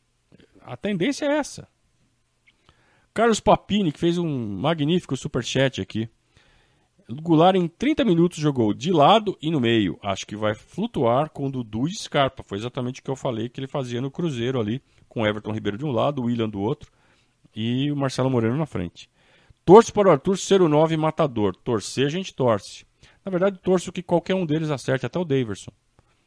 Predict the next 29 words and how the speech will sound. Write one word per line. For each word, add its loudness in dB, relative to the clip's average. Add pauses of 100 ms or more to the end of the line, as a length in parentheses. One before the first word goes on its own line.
(280)
Se -18
for 0
o 2
Borja, 2
o -12
cara -6
que -10
acertar -4
e -4
voltar -4
a -18
fazer -6
um -4
monte -2
de -6
gol, -6 (140)
tá -4
ótimo. -4 (460)
Se -12
for -2
o 2
Arthur, 0
excelente. -6 (240)
Se -20
for 2
o -2
Daverson, 2
muito -4
bom. -4